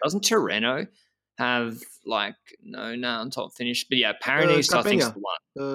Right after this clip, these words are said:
Speaker 2: Uh, Tirreno
Speaker 1: Okay.
Speaker 2: has a, a double Carpegna climb, I think eight K at ten percent, really s-, properly steep. So
Speaker 1: Okay.
Speaker 2: Pogacar will be, uh, dominating that race, probably.
Speaker 1: Yeah, or Remco.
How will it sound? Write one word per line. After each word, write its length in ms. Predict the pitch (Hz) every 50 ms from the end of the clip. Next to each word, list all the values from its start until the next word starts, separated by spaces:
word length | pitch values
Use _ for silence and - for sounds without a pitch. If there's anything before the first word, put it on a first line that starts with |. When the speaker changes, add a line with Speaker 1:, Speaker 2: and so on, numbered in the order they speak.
| 135 135 131
Speaker 2:
Uh, 40 | 127 - _ _ _ _ _ _ _ _ _ _ -
Tirreno 200 | 165 170 175 180 175
Speaker 1:
Okay. 40 | 165
Speaker 2:
has 240 | 170 165 160 147 143
a, 280 | 151 147 147 147 - -
a 80 | - 135
double 360 | 120 - 175 180 185 180 170
Carpegna 480 | 175 165 151 147 - 156 170 180 175 170
climb, 360 | 180 180 175 175 175 165 - _ _ _ _ _ _ _ - - - - _ _ -
I 40 | -
think 280 | - 139 139 - - _ _ _ _ _ _ _ _ _ _ -
eight 220 | 147 180 190 -
K 120 | - 196 185
at 140 | 180 175
ten 160 | - 190 190 170
percent, 400 | 175 185 175 - 202 202 190 156
really 220 | 160 170 170 170
s-, 160 | 165 - - _ _ _ _ _ _ _
properly 380 | 185 175 170 170 160 156 151 139
steep. 300 | - - 147 139 135 131
So 380 | - - 139 135 135 135 127 - - _ _ _ _ - -
Speaker 1:
Okay. 140 | 151 135 147
Speaker 2:
Pogacar 380 | 147 147 143 - - 143 139 139
will 120 | 139 135
be, 200 | 123 127 127 127
uh, 180 | 123 120 117 117
dominating 600 | 117 120 123 120 120 120 120 120 117 113 113 113
that 220 | 113 113 117 - -
race, 340 | - 123 117 113 110 107 -
probably. 460 | - - 127 117 113 113 117 110 110 - _ _ _ _ _ _ _ _ _
Speaker 1:
Yeah, 200 | - - - - _ _ _ _ -
or 160 | - 87 80
Remco. 480 | 76 73 71 76 - - - 73 67